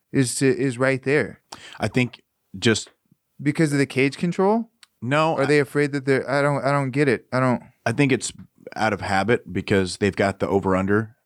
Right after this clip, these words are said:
Speaker 2: and they're attacking with the arm that they're normally
Speaker 1: Just
Speaker 2: used to
Speaker 1: whatever arm is
Speaker 2: attacking.
Speaker 1: over.
Speaker 2: Yeah, that's what they've been taught for years and years and years, is that overhook arm is what you, um,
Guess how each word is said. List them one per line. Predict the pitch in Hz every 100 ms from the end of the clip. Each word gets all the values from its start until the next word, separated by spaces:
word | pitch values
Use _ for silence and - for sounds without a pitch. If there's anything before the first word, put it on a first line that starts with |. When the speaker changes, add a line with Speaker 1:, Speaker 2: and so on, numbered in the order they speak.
| _ -
Speaker 2:
and | 95 92 87 85 - _ _ _
they're | 107 107
attacking | 101 104 98 104 95
with | 90 90 -
the | 92 85 87
arm | 95 95 95
that | 90 87
they're | 92
normally | 90 92 95 123
Speaker 1:
Just |
Speaker 2:
used | 131
to |
Speaker 1:
whatever | 135 131 127
arm | 123 131 131
is | 120
Speaker 2:
attacking. | 123
Speaker 1:
over. | 135 107 107 110 - -
Speaker 2:
Yeah, | 107 104
that's | 107
what | 117
they've | 104 101
been | 95
taught | - 95 95
for | 95
years | 90 98 95
and | 92
years | 90 90
and | 87
years, | 90 98 95
is | 85
that | 87 -
overhook | 95 95 90 87 90
arm | 87 95 98 _ - - _ -
is | 95 87
what | 95 -
you, | 90 87 85 80
um, | 80 78